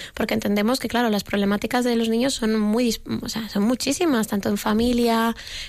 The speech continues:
eh, como, pues, ante las fobias, ¿no? Que pueden tener ante los exámenes, y un profesor no puede estar a, a todo realmente. Pero sí que es verdad que damos bastante prioridad a este tema porque realmente hay peligro, un peligro importante de salud.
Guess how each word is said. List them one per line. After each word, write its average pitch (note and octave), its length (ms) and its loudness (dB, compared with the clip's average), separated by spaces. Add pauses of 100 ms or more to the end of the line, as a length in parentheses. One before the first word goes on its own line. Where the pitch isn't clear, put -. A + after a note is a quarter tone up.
eh, G#3 640 0 (100)
como, G3 380 2
pues, - 180 -10 (120)
ante G3+ 380 0
las G3 160 2
fobias, A#3 480 0
¿no? B3+ 100 -2
Que B3 120 -2
pueden G#3 180 0
tener G#3 140 0
ante G3+ 120 -4
los G3 140 -2
exámenes, A3+ 600 0
y G#3 160 0
un - 60 -4
profesor A3+ 380 0
no A#3+ 160 0
puede A#3 240 2
estar A3 340 0
a, G3+ 260 0
a F#3 60 2
todo A3 320 2
realmente. F#3 520 0 (280)
Pero G3+ 140 -2
sí - 80 -4
que A#3+ 80 0
es A#3 40 2
verdad A#3+ 220 0
que A#3+ 80 -2
damos A#3 260 2
bastante A#3 300 -2
prioridad A#3 300 2
a - 20 -16
este A#3 140 -4
tema B3+ 240 2
porque A3 240 -2
realmente G3 340 0
hay A#3 60 0
peligro, G3+ 680 2 (220)
un G3 80 -2
peligro G#3 880 2 (360)
importante G#3+ 600 0
de C4 80 2
salud. G#3+ 360 0